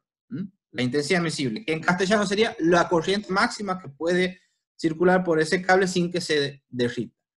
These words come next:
Entonces, esto se tiene que cumplir. El valor de la térmica tiene que ser mayor, eh, perdón, menor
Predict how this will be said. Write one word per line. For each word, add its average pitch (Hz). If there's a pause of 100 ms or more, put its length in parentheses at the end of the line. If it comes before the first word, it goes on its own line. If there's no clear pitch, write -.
(480)
Entonces, 156
esto 240
se 185
tiene 170
que 151
cumplir. 139 (280)
El 151
valor 185
de 269
la 175
térmica 151
tiene 180
que 180
ser 143
mayor, 196 (300)
eh, 135
perdón, 143
menor 190